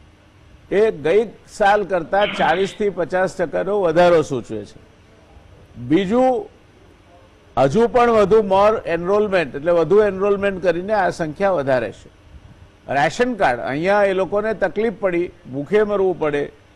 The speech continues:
એ સ્થિતિ થાય, એટલે હવે એકત્રીસ માર્ચ બે હજાર ને એકવીસ સુધીમાં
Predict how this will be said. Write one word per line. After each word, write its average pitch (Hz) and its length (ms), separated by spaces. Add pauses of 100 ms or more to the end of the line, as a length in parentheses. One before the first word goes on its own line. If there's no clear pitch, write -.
એ 208 180
સ્થિતિ 185 400
થાય, 135 280 (320)
એટલે 214 320
હવે 160 440 (680)
એકત્રીસ 214 680
માર્ચ 175 500
બે 165 340
હજાર 196 360
ને 196 160
એકવીસ 208 580
સુધીમાં 151 580